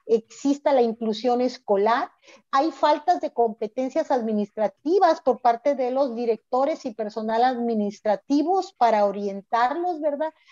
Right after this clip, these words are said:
Hay ausencia de protocolos para docentes y directores administrativos para una inclusión al espacio escolar. También, la que sigue, también, este, tenemos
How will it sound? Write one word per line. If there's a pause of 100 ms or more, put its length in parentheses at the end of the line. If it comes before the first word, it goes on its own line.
(140)
Hay
ausencia
de
protocolos
para
docentes
y
directores
administrativos (260)
para
una
inclusión
al
espacio
escolar. (360)
También,
la
que
sigue, (220)
también, (340)
este,
tenemos